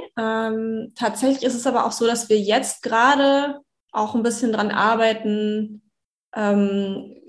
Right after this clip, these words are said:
so genau wie du es vorschlägst, sozusagen in unser Optimierungsproblem auch so ein bisschen so eine Schranke drin zu haben,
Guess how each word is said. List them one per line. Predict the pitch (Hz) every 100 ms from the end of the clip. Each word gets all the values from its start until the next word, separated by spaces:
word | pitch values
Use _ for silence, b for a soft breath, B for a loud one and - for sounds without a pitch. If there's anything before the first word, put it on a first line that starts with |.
| -
so | 202 208 214 202 196
genau | 196 202 202 202
wie |
du | 208 202
es | 196 -
vorschlägst, | - 202 214 214 208
sozusagen | 208 - 190 190 185
in | 180
unser | 196 208
Optimierungsproblem | - - 202 214 208 - 185 196
auch | 190
so | 185 190
ein |
bisschen | 202 208 202
so | 196
eine | 190 185
Schranke | - - 180 190 202 208
drin | - 214
zu | 208 190
haben, | 170 175 180 202 208 214